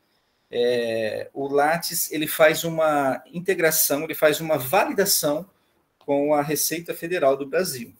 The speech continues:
tá? Então, ele vai validar alguns dados, como, por exemplo, data de nascimento, o nome da mãe, é, o nome. Então, se tiver alguma informação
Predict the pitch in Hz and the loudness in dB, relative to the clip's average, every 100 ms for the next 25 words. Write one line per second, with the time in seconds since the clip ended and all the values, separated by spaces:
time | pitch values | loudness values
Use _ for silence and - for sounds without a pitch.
0 | _ - 110 127 170 _ - - _ 131 | _ -18 -12 -10 -12 _ -20 -20 _ -12
1 | 123 131 135 147 139 135 135 127 135 135 | -6 -4 2 2 2 0 -2 0 0 0
2 | 170 165 143 127 123 - 123 123 123 127 | -6 2 4 4 0 -6 -8 -10 -8 -10
3 | 127 135 123 - 123 117 110 131 127 123 | -6 -6 -6 -8 -14 -14 -2 0 0 -4
4 | 131 135 160 151 143 120 120 131 143 156 | -6 -8 -6 -8 -6 -4 -6 -4 -4 -2
5 | 139 143 143 - _ - - - 127 127 | 0 0 -2 -8 _ -20 -20 -8 -2 2
6 | 123 120 117 113 - 147 139 147 143 143 | 2 0 -2 -4 -2 2 4 4 4 -2
7 | 143 - _ _ _ - 135 143 147 156 | -6 -12 _ _ _ -18 -4 0 0 0
8 | - - 170 170 156 151 151 180 196 190 | -2 -2 -2 -4 -4 -6 -4 -4 -2 -4
9 | 185 170 165 - 151 123 - | -4 -2 0 0 0 0 -4